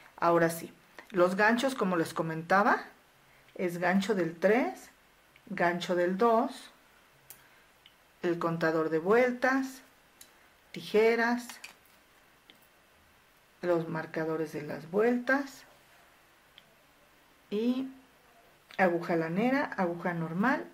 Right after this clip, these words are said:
y un poco de hilo. Eso es todo lo que necesitamos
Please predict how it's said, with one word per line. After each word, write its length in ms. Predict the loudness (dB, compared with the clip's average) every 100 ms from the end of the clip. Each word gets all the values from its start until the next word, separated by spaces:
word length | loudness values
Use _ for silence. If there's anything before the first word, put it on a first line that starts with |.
| _
y 160 | -8 -6
un 160 | -4 -4
poco 260 | -4 -4
de 140 | -4 -6
hilo. 180 | -10 -18 -20 -20 -14 -8
Eso 180 | -4 -4
es 120 | 4
todo 200 | 4 6
lo 160 | 4
que 100 | 2
necesitamos 840 | -2 -4 -10 -6 2 2 2 -2